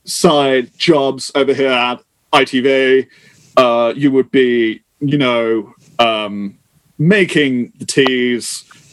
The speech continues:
preparing the teas, um, stirring my coffee, having my coffee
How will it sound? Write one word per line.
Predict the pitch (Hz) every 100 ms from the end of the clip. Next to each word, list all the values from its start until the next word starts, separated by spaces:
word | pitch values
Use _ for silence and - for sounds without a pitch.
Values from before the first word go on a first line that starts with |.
| -
preparing | - - 196 175 143 131 127 123 _ _ _ _ -
the | 123
teas, | - 143 123 120 120 110 - - _ _ - - -
um, | 123 117 117 117 117 - _ _ -
stirring | - - 208 180 147 131 120 117 - _ _ -
my | 131 117
coffee, | 110 - 143 - 139 127 127 127 123 - _ _ _
having | - - 214 160 151 131 123 107 _ _ _
my | 123 139 123 120
coffee | - 131 - 123 117 117 113